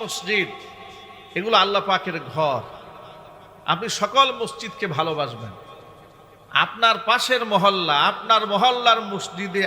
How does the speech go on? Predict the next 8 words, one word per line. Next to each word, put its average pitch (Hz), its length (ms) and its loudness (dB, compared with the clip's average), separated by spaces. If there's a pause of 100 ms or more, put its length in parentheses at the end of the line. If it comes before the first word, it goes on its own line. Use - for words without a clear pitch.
আপনি 180 360 -4
দান 170 340 2
করা 160 360 -2
বেশি 156 260 -10
হক। 190 240 4 (2000)
আপনি 156 220 -2
দূরেও 220 340 4
দান 285 160 4